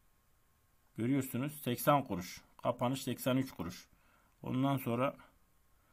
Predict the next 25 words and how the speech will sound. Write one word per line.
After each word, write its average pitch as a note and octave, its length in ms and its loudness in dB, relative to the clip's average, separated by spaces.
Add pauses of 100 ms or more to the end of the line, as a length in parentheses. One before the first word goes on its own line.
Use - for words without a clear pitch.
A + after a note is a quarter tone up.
(280)
bakın A#2 200 -4
iki C#3+ 260 -4
bin C#3+ 180 4
yılında A#2 400 4
yedi B2 320 0
seksen B2+ 340 -2
yediyi A#2+ 420 2
görmüş. F2 400 -2
Gördünüz A#2 500 -4
mü? F2 140 -8 (1120)
Yedi A#2+ 220 -4
seksen B2 400 0
yedi, G2+ 480 2
otuz B2 340 -6
bir B2+ 80 4
Ocak A#2 320 0
iki A2+ 240 -4
binde. F#2 300 -2 (1400)
Yani C3 280 2
yedi D3+ 260 2
kat D3+ 240 10
gitmiş. - 500 -2 (220)
Bakın D3 440 -2
ondan C#3+ 320 4
sonra, C3+ 440 0